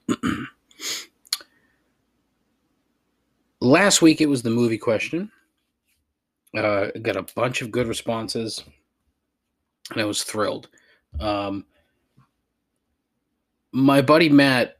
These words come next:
got back to me, um, earlier this week and, and gave me, like, five more movies. Two were Hulk Hogan films, which I said, "Okay, those just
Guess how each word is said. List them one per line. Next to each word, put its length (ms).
got 160
back 260
to 100
me, 280
um, 600
earlier 380
this 240
week 200
and, 260
and 240
gave 240
me, 380
like, 160
five 460
more 180
movies. 540
Two 220
were 180
Hulk 260
Hogan 320
films, 460
which 240
I 60
said, 220
"Okay, 240
those 220
just 320